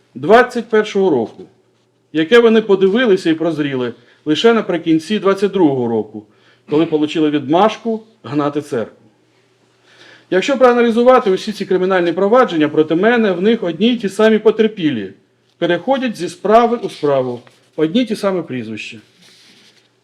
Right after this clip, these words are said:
Те ж саме і зі свідками та експертами. Горшков із справи в справу, експерти одні й ті самі,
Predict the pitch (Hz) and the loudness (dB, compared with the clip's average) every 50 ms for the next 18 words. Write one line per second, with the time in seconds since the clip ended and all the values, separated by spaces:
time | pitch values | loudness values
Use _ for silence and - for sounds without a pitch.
0 | _ _ - 247 254 247 - - 240 208 175 165 156 147 143 143 - 208 208 226 | _ _ 4 4 4 4 0 2 4 6 6 6 4 2 -2 -4 -4 -2 -2 -2
1 | 208 160 208 214 214 - 233 247 262 254 - - 165 151 156 147 - 202 202 190 | -2 0 -2 -4 -4 -2 -2 -2 -2 -4 -2 -2 0 0 0 0 2 2 2 2
2 | 190 - - 151 143 131 120 - 135 120 120 117 113 - - _ _ - _ _ | 0 -4 -2 -2 -2 -2 -2 -8 -12 -12 -12 -12 -14 -20 -20 _ _ -20 _ _
3 | _ _ _ _ _ _ _ 127 151 208 208 - - - 160 147 135 110 - - | _ _ _ _ _ _ _ -2 -2 -2 -2 -2 -6 -4 -2 -2 -2 -2 -6 -16
4 | _ _ _ - 156 143 - _ - 220 240 240 196 147 - - - 131 127 127 | _ _ _ -12 -12 -12 -10 _ -2 0 0 2 0 -2 -4 -8 -6 -6 -4 -4
5 | 123 113 113 113 - _ _ _ _ _ _ - 185 - - _ - 160 143 131 | -4 -6 -8 -10 -14 _ _ _ _ _ _ -10 -10 -10 -10 _ 2 2 2 2
6 | 127 - 131 135 - 165 165 160 214 233 226 - 147 - - 131 120 113 113 113 | -2 -6 -10 -10 -8 -8 -8 -4 -4 -4 -4 -6 -12 -10 -8 -8 -8 -8 -10 -12